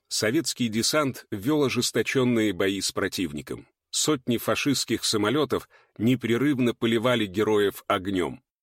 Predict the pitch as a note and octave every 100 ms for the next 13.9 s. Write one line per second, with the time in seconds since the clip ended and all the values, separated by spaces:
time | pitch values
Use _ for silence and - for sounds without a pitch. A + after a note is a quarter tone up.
0 | _ _ _ _ - A#2 E3+ D#3+ - A#2+
1 | B2 A#2 F3+ C3+ - - G#2 D#3+ C3+ C3
2 | G#2+ G#2+ G2+ G#2+ A2 E3 C#3 C3 - _
3 | - A2 D#3+ D3 G2+ G2 - C#3 - A#2+
4 | A2+ G#2 G2+ E2+ G#2+ - G2 E2+ F#2 F#2
5 | D#2+ B1+ _ _ _ _ - B2+ C3 C3
6 | C#3+ C3+ C#3+ D#3+ D3+ C3+ _ - B2+ A#2+
7 | A2 B2 A#2+ A2 - - G#2+ - G#2+ F#2+
8 | E2+ C2+ B1 _ _ - G2 A2+ - -
9 | F#2+ B2+ C3+ C3 G2 D#2 _ - A2+ C#3+
10 | - A2+ A2 G2 C#3 C3 B2 A#2+ - A2+
11 | A#2 G2+ G#2 G2+ F#2 G#2 G2+ - - -
12 | - _ _ _ _ - F#2+ A2+ D#3 -
13 | C3+ A#2+ A2+ A2+ G#2 E3+ B2 -